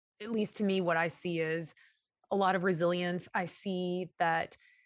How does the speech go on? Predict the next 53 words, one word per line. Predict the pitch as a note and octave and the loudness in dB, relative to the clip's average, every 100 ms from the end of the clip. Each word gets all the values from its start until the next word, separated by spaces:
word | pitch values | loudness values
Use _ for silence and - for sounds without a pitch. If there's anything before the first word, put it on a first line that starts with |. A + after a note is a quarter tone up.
| _ _ _ - | _ _ _ -2
I | |
think | B3+ B3 | 2 4
a | |
lot | A3+ G#3+ | 4 4
of | G3 | 2
times | F#3+ F#3 F#3 E3+ | 2 2 0 -4
we | F3+ F#3 F3 | -2 0 0
set | D#3+ - F#3+ F3+ | -2 -2 0 2
out, | F3 F3 - - | 2 2 0 -2
and | |
if | F#3 - | -6 -2
we | F#3+ | -2
don't | D#3+ F3+ F#3 F#3 | 0 0 -2 -4
have | - F3+ E3+ | -2 0 0
wild | E3+ E3+ E3 E3 F3 - | 0 -2 0 2 0 -2
success | F#3 - F3 D#3+ - - | -8 -4 0 0 -2 -2
from | F3 D#3+ D#3 | -2 -2 -4
the | F#3 | -2
get-go, | D#3 E3 E3 F3 F3 F3 | 0 0 0 2 4 4
we | E3+ E3+ F3+ F3 F3 E3+ F3 - | 2 -2 -2 0 -2 -2 -4 -6
are | E3 | -8
quick | - - F#3+ - - | -6 -2 -2 -2 -8
to | - G3+ F3+ F3 E3+ D#3+ _ _ _ _ A#3 C4 - | -4 -2 0 0 -2 -6 _ _ _ _ -20 -16 -8
deem | E3+ G#3+ | -2 0
it | F#3+ | 0
a | E3 | -2
failure. | - D4 C4 B3+ B3 A#3+ | 0 2 4 4 2 2
We're | F#3+ | 0
quick | E3+ - G#3+ - _ | -4 -4 -4 -4 _
to | - G3 F3+ E3+ - | -4 -2 0 -2 -6
pick | G3+ | -4
ourselves | F#3+ F3 - E3+ F3 | 0 0 0 0 0
apart | F#3+ - F#3 - | -2 0 2 0
and | F3+ | -4
say | - F3 | 0 2
all | F3+ | 2
the | F#3 | 2
reasons | F3+ F#3 E3+ F3+ E3+ | 2 0 0 -2 -2
why, | E3 E3 E3 | 2 2 2
you | E3 | 0
know, | D#3+ | -4
we | E3 | -4
fucked | G3+ F3+ | -4 -2
it | F3 | 0
up | E3 D#3 | 0 0
or | D#3+ | 0
we're | F3 | 0
not | F3+ E3+ | 0 0
worthy | F3 F3 E3 D#3 | 0 0 0 -2
or | |
this | D#3 F3+ - | -2 -2 -2
or | |
that. | D3+ E3+ F3 | -2 0 0